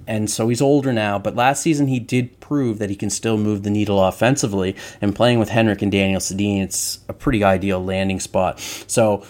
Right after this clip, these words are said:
you know, the upside of another thirty goal, sixty point season from him is very well within reach. I believe the Canucks are gonna be terrible,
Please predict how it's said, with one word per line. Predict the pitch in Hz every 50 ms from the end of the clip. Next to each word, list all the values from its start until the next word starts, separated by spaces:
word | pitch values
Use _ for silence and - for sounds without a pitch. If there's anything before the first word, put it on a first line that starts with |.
| - - - _ _ -
you | 123 120
know, | 113 110 107 104 101 95 - - -
the | 120 113 117
upside | 120 117 - - 127 113 113 113
of | 110 98
another | 104 104 104 104 104 98
thirty | 95 - - 117 110 107 107
goal, | 101 110 107 101 101
sixty | 98 - - 113 - - 107
point | - - 110 98 -
season | - - - - - 127 127 131 107 110 104 101
from | 98 - 101 98
him | 98 101 98 98
is | 98 95 95
very | 92 92 98 104 107 107 104 104 101
well | 98 98 98 98 98 98
within | 98 95 - 104 98 95 92
reach. | 98 104 110 113 113 - - -
I | 95 98 98
believe | 92 - - 107 101 101 104 101 98 -
the | 95 92
Canucks | - - 113 101 95 - - 104
are | 95
gonna | 95 95 90
be | 90 87
terrible, | - - 107 110 120 123 120 120 120 123 127